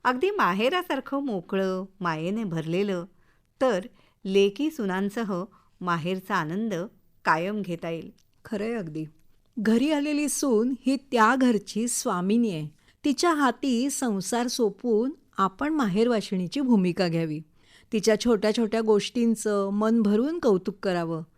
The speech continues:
Speaker 2: तिला जमेल तशी मदत करावी, मुलाबाळात रमावं आणि आपले छंद जोपासावेत, आनंदी राहावं. मुलाचं घर आपण माहेर मानलं ना, तर सुनेलाही ते घर माहेरच वाटेल, नाही का?
Speaker 1: हम्म, हम्म.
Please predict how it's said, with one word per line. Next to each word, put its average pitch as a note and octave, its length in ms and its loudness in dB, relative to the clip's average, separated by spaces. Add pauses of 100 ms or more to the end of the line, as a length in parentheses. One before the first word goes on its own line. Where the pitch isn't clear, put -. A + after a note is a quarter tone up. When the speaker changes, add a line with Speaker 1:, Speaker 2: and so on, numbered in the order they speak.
(400)
Speaker 2:
तिला D#4 220 6
जमेल C4 520 4
तशी E4+ 200 2
मदत D4+ 440 2
करावी, G3 540 0 (260)
मुलाबाळात G#3 680 4
रमावं G3+ 580 -2 (280)
आणि G3+ 400 0 (160)
आपले G#3+ 340 0 (100)
छंद F3+ 340 2
जोपासावेत, F3+ 760 0 (280)
आनंदी C#4 520 4
राहावं. E3 380 0 (560)
मुलाचं C#4+ 560 4
घर D#4 200 4
आपण C#4+ 360 2
माहेर D4 280 2
मानलं C4+ 400 2
ना, A#3+ 180 0 (400)
तर D#4 60 4
सुनेलाही D#4 640 4
ते C#4 100 2
घर A#3 340 4
माहेरच B3 540 4
वाटेल, F#3+ 400 0
नाही F3+ 200 2
का? A3+ 140 0
Speaker 1:
हम्म, - 840 -6
हम्म. E3+ 160 -10